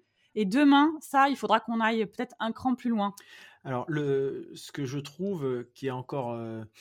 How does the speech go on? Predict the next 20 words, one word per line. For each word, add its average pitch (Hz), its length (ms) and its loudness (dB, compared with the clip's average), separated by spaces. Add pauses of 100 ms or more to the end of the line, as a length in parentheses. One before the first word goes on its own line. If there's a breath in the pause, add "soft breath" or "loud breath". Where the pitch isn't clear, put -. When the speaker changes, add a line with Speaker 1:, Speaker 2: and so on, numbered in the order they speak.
(320 soft breath)
Speaker 2:
qui - 80 -10
est - 20 -6
encore 151 200 -4
la, 127 240 -2
la 127 100 -4
vie 127 160 -8
dure, 165 260 -4
c'est, 127 240 -6
alors, 117 280 -8 (1600)
c'est - 320 -4
le 156 120 -2
rôle 170 320 6
du, 151 220 -4
du 143 100 -4
manager, 160 540 0
euh, 139 420 0
petit 147 300 -6
chef - 400 -4 (420)
qu'on 135 120 -8
retrouve 131 460 -6